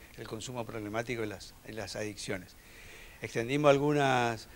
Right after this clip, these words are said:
algunas áreas que no son, que no están instaladas como adicciones,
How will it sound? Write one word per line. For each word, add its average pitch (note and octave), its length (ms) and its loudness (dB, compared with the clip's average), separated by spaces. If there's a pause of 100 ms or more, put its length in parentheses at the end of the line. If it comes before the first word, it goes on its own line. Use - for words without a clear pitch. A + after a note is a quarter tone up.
(160)
algunas A#2+ 400 -4
áreas C3 260 8
que B2 120 0
no A#2+ 240 -6
son, A#2 560 -2 (380)
que - 80 -8
no G#2+ 80 -2
están C#3 160 6
instaladas C3 460 8
como A2+ 380 -4
adicciones, C#3 800 2